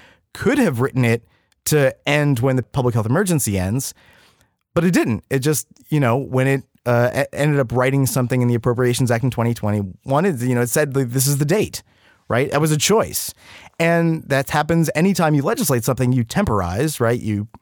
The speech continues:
establish some sort of time frame. But what you see with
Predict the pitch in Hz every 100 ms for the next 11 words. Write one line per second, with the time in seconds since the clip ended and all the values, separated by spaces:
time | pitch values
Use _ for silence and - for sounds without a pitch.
0 | _ - - 123 120 - 139 135 104 92
1 | - 185 220 - 92 85 110 - - -
2 | - - - 160 170 165 - 330 233 175
3 | 175 151 151 - -